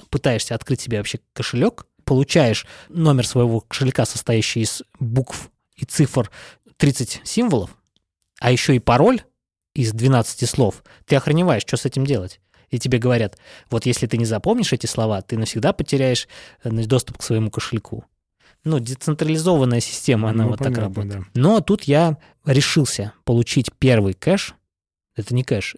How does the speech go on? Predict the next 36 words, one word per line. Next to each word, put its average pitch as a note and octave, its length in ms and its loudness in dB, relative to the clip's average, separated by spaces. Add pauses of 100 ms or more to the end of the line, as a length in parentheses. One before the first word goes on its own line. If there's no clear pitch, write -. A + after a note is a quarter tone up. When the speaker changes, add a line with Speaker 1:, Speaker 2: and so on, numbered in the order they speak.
Speaker 1:
это, G#2 420 -4 (280)
э, A2+ 180 -4
U B2 200 2
S A2 80 0
D A2+ 140 -4
T, A2 400 -4
это G2+ 420 -6 (100)
крипта, G2+ 600 -2
монеты, A2+ 480 -2 (580)
на D#3 360 2
счёт - 340 0
в A2 120 -6
Binance. A2+ 520 -2 (600)
Там G#2+ 160 0
ты - 160 -2
создаёшь A#2+ 480 2
кошелёк G#2+ 520 -2 (500)
под - 140 -4
конкретную C#3+ 440 0
валюту, G2+ 480 -2 (140)
U B2+ 100 2
S B2 100 2
D A2 120 0
T. G2+ 320 -8
Она C3 180 2
равна A#2 400 0
одному A2+ 280 -2
доллару. F#2+ 320 -2
Один G2 220 -2
Speaker 2:
Мгм. B2 60 0
Speaker 1:
U G#2 40 -4
S G#2 80 -8
D C3+ 100 -8
T G#3 160 -2
равен A#2+ 240 -2
один, G#2 260 -6